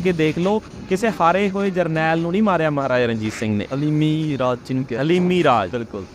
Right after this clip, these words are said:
Speaker 1: ਜਦੋਂ ਆਪਾਂ ਸਿੱਖ ਇਤਿਹਾਸ ਪੜ੍ਹਦੇ ਹਾਂ, ਇੱਕ ਆਪਾਂ ਨੂੰ ਮੁਗਲ ਰਾਜ ਸੁਣਨ ਨੂੰ ਮਿਲਦਾ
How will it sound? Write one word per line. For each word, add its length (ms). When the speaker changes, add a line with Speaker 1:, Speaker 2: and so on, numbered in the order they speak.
Speaker 1:
ਜਦੋਂ 180
ਆਪਾਂ 180
ਸਿੱਖ 300
ਇਤਿਹਾਸ 360
ਪੜ੍ਹਦੇ 380
ਹਾਂ, 80
ਇੱਕ 200
ਆਪਾਂ 280
ਨੂੰ 220
ਮੁਗਲ 300
ਰਾਜ 240
ਸੁਣਨ 260
ਨੂੰ 120
ਮਿਲਦਾ 340